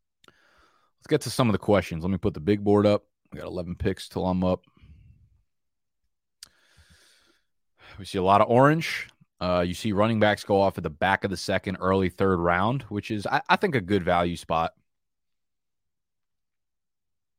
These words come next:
But you see, you see how littered the first two rounds are with wide receivers. One, two, three, four, five, six, seven,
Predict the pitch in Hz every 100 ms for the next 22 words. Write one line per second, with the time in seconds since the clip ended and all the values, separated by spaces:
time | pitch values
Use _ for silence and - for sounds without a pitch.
0 | _ 80 90 90 92 - 117 98 85 104
1 | 98 131 107 95 90 101 95 85 71 _
2 | 90 85 101 95 - - 90 87 87 80
3 | 82 80 76 80 80 76 80 76 76 73
4 | - _ _ _ _ - 85 85 78 -
5 | 92 82 - 90 87 78 - 87 76 -
6 | 85 78 76 - 87 - - 90 78